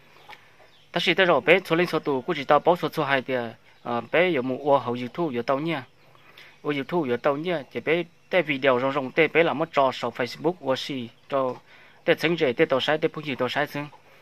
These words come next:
Ta sẽ cúi khé trong đây cho ô chỉ tao báo, thì, ờ, ô dư thu, tao nha. Nếu giờ mỗi ý tù dư thu, ấy, nếu mỗi cái cho video, tê cho đó xấu, ấy, lo tê lo sai, chỉ để tao nha xứ, dùng gì, tao bảo là khó xứ. Ta chỉ này chủ ô có rong rong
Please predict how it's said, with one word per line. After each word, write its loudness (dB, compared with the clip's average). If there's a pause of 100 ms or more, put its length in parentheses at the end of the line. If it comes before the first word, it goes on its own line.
Ta -6
sẽ -6
cúi 0
khé 0
trong 0
đây 2
cho 0
ô 0
chỉ -8
tao 2
báo, 2
thì, -6
ờ, -2 (180)
ô -4
dư -8
thu, -4
tao 0
nha. -8 (1040)
Nếu 2
giờ 4
mỗi 0
ý 0
tù -2
dư -4
thu, 0 (140)
ấy, -8
nếu -2
mỗi -4
cái -2
cho 0
video, 0 (120)
tê 2
cho 4
đó 0
xấu, -8
ấy, -4
lo 0
tê 2
lo -4
sai, 0
chỉ -6
để -6
tao -4
nha -4
xứ, -10 (140)
dùng -4
gì, -8
tao -6
bảo -8
là -8
khó -6
xứ. -8 (800)
Ta 0
chỉ -10
này 0
chủ -6
ô 0
có 0
rong -2
rong -4